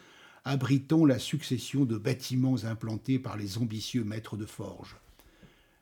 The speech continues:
À la veille de la Révolution, les hauts fourneaux se sont multipliés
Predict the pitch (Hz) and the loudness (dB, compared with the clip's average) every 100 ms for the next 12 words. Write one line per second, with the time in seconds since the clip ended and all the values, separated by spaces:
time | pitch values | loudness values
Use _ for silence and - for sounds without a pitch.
0 | _ 123 135 131 214 156 151 147 143 151 | _ 0 4 6 8 10 8 8 6 6
1 | 160 147 214 214 135 131 170 - 170 156 | 4 0 0 4 6 6 4 2 2 4
2 | 196 180 147 - 160 175 202 208 180 196 | 4 2 0 2 4 6 4 2 2 2
3 | 185 156 - | 2 0 -2